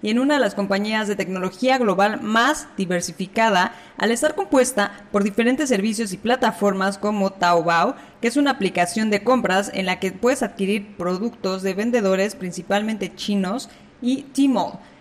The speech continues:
que tiene como propósito conectar a grandes empresas chinas directamente con sus consumidores. Y por supuesto, Alibaba punto com, que es el que todos conocemos. Jack Ma decidió nombrar a la empresa como Alibaba,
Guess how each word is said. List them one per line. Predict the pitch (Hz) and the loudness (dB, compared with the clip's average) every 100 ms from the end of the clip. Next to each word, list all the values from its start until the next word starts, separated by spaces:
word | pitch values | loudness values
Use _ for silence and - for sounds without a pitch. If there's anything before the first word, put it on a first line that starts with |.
| - | -6
que | 196 | -4
tiene | 240 254 277 | 0 0 0
como | 233 262 269 | 0 0 0
propósito | 254 202 190 190 196 202 | -2 0 -4 -2 -2 -2
conectar | 202 185 - 226 220 - | -4 -6 -2 -2 -2 -4
a | 180 | -2
grandes | 190 240 277 285 | 0 0 2 2
empresas | 240 196 196 196 196 196 | 0 0 0 2 0 -2
chinas | 208 202 180 190 | -2 0 2 0
directamente | 180 185 202 190 196 202 | -2 -2 -2 -2 -2 -2
con | 190 | -6
sus | 165 160 | -8 -8
consumidores. | 175 170 175 175 185 175 - - - - - | -8 -6 -6 -4 -2 -4 -8 -18 -20 -18 -8
Y | 226 | -4
por | 269 269 | -2 -2
supuesto, | 285 254 214 240 233 - | 0 2 2 0 -2 -2
Alibaba | 180 180 180 180 202 220 | 0 0 2 4 2 2
punto | 208 202 196 | -2 -2 -2
com, | 196 - - - - - | -4 -6 -8 -20 -14 -4
que | 202 | -2
es | 247 - | -2 -2
el | 175 | -4
que | 175 | -4
todos | - 214 202 | -4 0 0
conocemos. | - 156 - - - - - _ _ _ _ _ _ | -2 -8 -6 -8 -8 -18 -20 _ _ _ _ _ _
Jack | 202 202 262 269 | -6 0 2 2
Ma | 214 185 240 - | 0 0 -2 -6
decidió | - 226 240 277 285 349 | -8 -4 -2 -2 -2 -4
nombrar | 370 254 233 | -2 2 2
a | 254 | 2
la | 202 | -2
empresa | 196 208 208 233 233 | -2 -4 -2 -2 -4
como | 190 180 | -4 -4
Alibaba, | 175 175 170 170 185 170 - | -2 -2 -2 -2 0 -2 -6